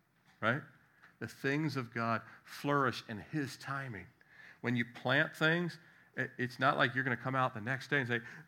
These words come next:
"There it is, rows of corn." Take some time. But this broad road versus narrow road, the narrow road, it has a lot of, uh, attacks, has a lot of difficulties,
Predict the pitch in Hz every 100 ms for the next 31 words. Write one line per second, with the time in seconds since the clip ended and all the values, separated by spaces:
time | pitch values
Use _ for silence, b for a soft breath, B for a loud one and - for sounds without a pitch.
0 | 190 240 247 247 233 147 208 233 214 -
1 | 226 196 - - _ _ _ _ _ _
2 | _ _ _ _ _ _ _ _ _ _
3 | _ - 123 120 117 117 135 131 101 -
4 | _ _ _ _ _ _ _ _ _ -
5 | 107 117 113 - 117 131 120 117 120 117
6 | 117 117 101 107 139 123 101 95 95 B
7 | B - 104 117 139 135 117 113 113 -
8 | _ _ _ _ _ _ _ - 139 143
9 | 113 117 147 156 127 131 117 110 107 -
10 | 113 139 147 175 - 98 92 98 117 104
11 | 123 131 127 123 123 127 117